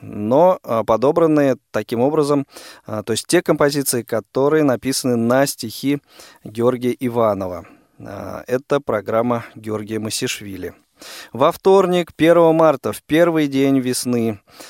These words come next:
в прямом эфире программа «Между нами девочками». Тема выпуска, а, «Секрет выбора подарка». Вот интересно, да, то есть как раз между двадцать третьим февраля и восьмым марта,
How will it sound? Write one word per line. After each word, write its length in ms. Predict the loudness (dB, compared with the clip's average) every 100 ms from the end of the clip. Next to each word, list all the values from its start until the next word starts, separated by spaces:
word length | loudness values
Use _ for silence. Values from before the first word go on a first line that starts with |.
| -20 _
в 100 | -8
прямом 380 | 0 4 4 2
эфире 300 | 0 0 0
программа 720 | 2 0 4 2 4 2 -2 -4
«Между 400 | 0 0 0 -2
нами 280 | -2 -2 -6
девочками». 840 | -2 0 0 -2 -2 0 0 -2 _ _ _ _ _ _ _ -20 -20
Тема 300 | -2 2 4
выпуска, 640 | 4 0 -2 -6 0 0 0 -6 _ _ -20 -20 -20 -20 -20 _ _ _ _ _ _ _ _ _ -10
а, 300 | -6 -4 -2
«Секрет 560 | -2 -2 2 2 2
выбора 420 | -2 0 2 4 2
подарка». 880 | 2 2 4 4 4 0 -8 -8 -10 -14
Вот 380 | -10 -6 -6 -6 -10 -10 -12 -20 -20 -20 -20 -6
интересно, 720 | -4 0 0 0 -2 -4 -2
да, 140 | -2 0
то 80 |
есть 280 | -2 -4 -6 -4
как 200 | -4 0
раз 220 | 2 2
между 320 | 2 0 -2 -2
двадцать 420 | 0 0 -4 -4
третьим 480 | -2 0 -2 -4 -4
февраля 520 | -4 0 2 4 4
и 40 |
восьмым 400 | 4 0 -2 -2
марта, 460 | 0 0 0 -4